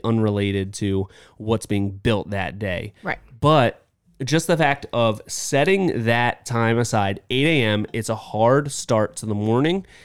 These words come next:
Speaker 1: That's when the meeting starts, and we talk about what are the objectives for the day, what are we trying to do? And then as soon as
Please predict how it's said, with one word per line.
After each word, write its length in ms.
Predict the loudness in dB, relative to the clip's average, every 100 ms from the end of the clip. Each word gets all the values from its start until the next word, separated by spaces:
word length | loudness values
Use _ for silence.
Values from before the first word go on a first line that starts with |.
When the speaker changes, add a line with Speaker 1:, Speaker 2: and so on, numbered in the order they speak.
| _ _
Speaker 1:
That's 240 | -2 -2 2
when 100 | 4
the 80 | 4
meeting 300 | 4 2 0
starts, 340 | 2 2 0
and 220 | -4 -4
we 80 | -2
talk 240 | 0 0
about 240 | 0 -2 0
what 120 | 2
are 120 | 2
the 120 | 4
objectives 520 | 2 2 -2 0 -4 -4
for 200 | -4 -4
the 120 | -4
day, 340 | -2 0 2
what 160 | 2 0
are 40 |
we 100 | 0
trying 180 | 0 -2
to 80 | -2
do? 420 | -2 2 4 2 -2 _ _ _ -4
And 140 | 0
then 80 | 2
as 100 | 0
soon 440 | -2 2 4 6
as 440 | 4 2 2 0